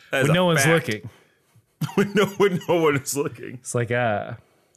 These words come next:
Speaker 2: finally, <laughs> I can see.
Speaker 1: Finally, I can take these damn contacts out. <laughs>
Speaker 2: I know. It, he's just relaxing in his home.
Speaker 1: Mm-hmm.
Speaker 2: He's not going out. He's
Speaker 1: That.
Speaker 2: got, Seamless is on the way, baby.
Speaker 1: Seamless is coming to that branch.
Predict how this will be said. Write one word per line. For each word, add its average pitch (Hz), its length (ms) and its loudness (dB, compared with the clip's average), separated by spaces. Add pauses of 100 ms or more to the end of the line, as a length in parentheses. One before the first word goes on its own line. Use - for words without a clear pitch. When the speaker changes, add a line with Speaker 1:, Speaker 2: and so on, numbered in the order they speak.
(320)
Speaker 2:
finally, 110 720 -4 (220)
<laughs> - 200 -16
I 151 80 0
can 113 500 -6 (140)
see. 123 720 -4 (280)
Speaker 1:
Finally, 135 300 0
I 113 60 0
can 113 120 -4
take 127 200 -2
these 110 200 -2
damn 127 460 -4
contacts 123 680 -6
out. 110 280 0 (300)
<laughs> - 300 -18
Speaker 2:
I 185 60 0
know. 165 220 0
It, 107 240 -6 (100)
he's 160 220 -2
just - 180 -2
relaxing 190 460 0
in 160 80 0
his 131 140 -2
home. 139 280 -2 (160)
Speaker 1:
Mm-hmm. 127 340 -2 (1000)
Speaker 2:
He's 139 180 -2
not 156 160 -2
going 104 240 -2
out. 107 320 -2
He's - 80 -20
Speaker 1:
That. 110 220 0
Speaker 2:
got, 135 180 0 (840)
Seamless 202 440 4
is 175 120 2
on 185 140 4
the 180 60 4
way, 196 180 4
baby. 147 500 0
Speaker 1:
Seamless 131 420 0
is 131 100 -2
coming 147 280 0
to 131 60 4
that 131 240 0
branch. 127 560 -2